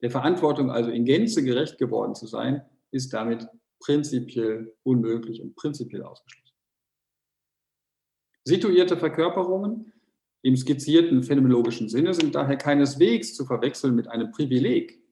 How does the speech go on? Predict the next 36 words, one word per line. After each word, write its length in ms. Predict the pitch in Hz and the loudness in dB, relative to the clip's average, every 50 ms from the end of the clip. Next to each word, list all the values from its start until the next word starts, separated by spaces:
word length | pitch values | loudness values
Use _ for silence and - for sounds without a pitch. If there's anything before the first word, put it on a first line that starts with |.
| _ _ _ _ _ _ _ _ _ _ _ _ _ _ | _ _ _ _ _ _ _ _ _ _ _ _ _ _
für 300 | - - 247 269 277 - | -4 2 6 6 6 6
eine 180 | - 160 160 151 | 4 2 2 2
bestimmte 440 | 147 147 - - 165 170 - - 131 | 2 0 0 0 0 0 0 -2 -4
Erfahrung 800 | - - 120 - - 151 175 - - 147 123 101 - - - _ | -4 -6 -6 -4 -2 -2 -2 -2 -2 -2 -4 -4 -6 -8 -14 _
sprechen 480 | - - - - 139 143 135 - 120 107 | -20 -12 -6 -2 -2 -2 -2 -2 -4 -4
zu 160 | - - 107 | -4 -6 -6
dürfen 460 | 104 123 143 165 175 180 - - - | -2 2 4 4 4 4 0 -6 -6
oder 160 | 110 107 101 | -6 -6 -8
zu 160 | - - 113 110 | -8 -6 -4 -4
müssen, 520 | 143 - - - 107 - - - _ _ _ _ _ _ _ _ _ _ _ _ _ - | -4 -4 -4 -6 -8 -8 -10 -14 _ _ _ _ _ _ _ _ _ _ _ _ _ -4
wie 120 | 113 127 | 0 0
es 120 | 143 139 - | 0 0 0
in 80 | 113 | -2
manchen 680 | 110 117 131 123 - - 139 139 143 139 - - _ _ _ _ | 0 0 -2 -2 -2 -2 -2 0 -2 -2 -6 -10 _ _ _ _
Debatten 440 | - 110 - 139 143 139 - 139 123 | -4 -2 0 -2 -2 -2 -2 -4 -4
heute 260 | 110 113 117 120 135 | -4 -6 -6 -6 -4
nahegelegt 520 | 120 117 120 120 117 104 90 - - - _ | -2 -2 -2 -2 -4 -6 -6 -8 -10 -14 _
wird. 60 | _ _ _ _ _ _ _ _ _ _ _ _ _ _ _ _ _ _ _ _ _ _ _ _ _ _ _ _ - | _ _ _ _ _ _ _ _ _ _ _ _ _ _ _ _ _ _ _ _ _ _ _ _ _ _ _ _ -2
Dass 160 | 160 190 190 | 0 0 2
sich 180 | 220 202 190 156 | 0 0 0 2
aus 240 | 147 165 160 - - | 2 2 0 2 2
den 140 | 139 131 | 0 0
spezifischen 720 | 131 - - 123 120 - - 247 262 254 254 208 - 190 165 | 0 0 -4 -8 -8 -2 2 2 2 2 2 -2 -2 -2 -4
Erfahrungen 540 | - 127 - 139 135 131 131 131 127 123 113 | -4 -4 -4 -4 -2 0 0 0 -2 -2 -4
einer 160 | 113 113 110 | -4 -4 -4
Betroffenheit 720 | 110 110 - - 151 165 - - 156 127 120 113 110 - | -4 -6 -4 -4 -4 -4 -2 -4 -6 -6 -6 -6 -8 -8
ein 180 | 110 110 - - | -8 -10 -8 -4
Anspruch 540 | 147 208 240 240 - - - 185 170 - - | -2 0 0 0 -2 0 0 0 0 -2 -4
auf 200 | 127 127 - - | -8 -8 -6 -6
Artikulation 800 | 117 117 - - - 110 107 104 - - - 170 226 247 233 | -8 -8 -8 -8 -6 -6 -6 -6 -6 -4 -2 0 0 0 0
gibt, 240 | - 156 165 - - | 0 0 -2 -2 -4
ist 160 | - 135 - | -8 -8 -6
gar 140 | - 135 127 | -4 -2 -2
nicht 140 | 127 127 - | -2 -2 -4
zu 120 | - - | -8 -16
bestreiten. 420 | - - - 156 165 170 170 165 | -18 -12 -8 -6 -4 -4 -4 -6